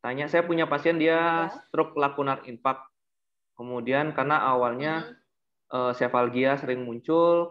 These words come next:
Speaker 1: kemudian disarankan M R I. Jika seperti itu, apa yang harus dilakukan oleh pasien atau klinisi,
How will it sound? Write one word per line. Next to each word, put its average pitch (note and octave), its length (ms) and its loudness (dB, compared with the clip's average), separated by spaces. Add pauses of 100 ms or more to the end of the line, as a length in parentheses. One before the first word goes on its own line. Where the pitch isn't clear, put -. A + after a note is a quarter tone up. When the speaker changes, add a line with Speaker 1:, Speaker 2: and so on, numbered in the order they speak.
Speaker 1:
kemudian B2 240 -4
disarankan A#2+ 560 -6
M A#2+ 160 -10
R A2+ 240 -8
I. E3 400 0
Jika C3 240 -4
seperti B2+ 240 -6
itu, C#3 80 2
apa D3 160 2
yang C#3 80 -2
harus C3 240 -2
dilakukan A#2+ 320 -4
oleh B2 80 -4
pasien C3+ 320 -6
atau C3 320 -4
klinisi, C3+ 560 -4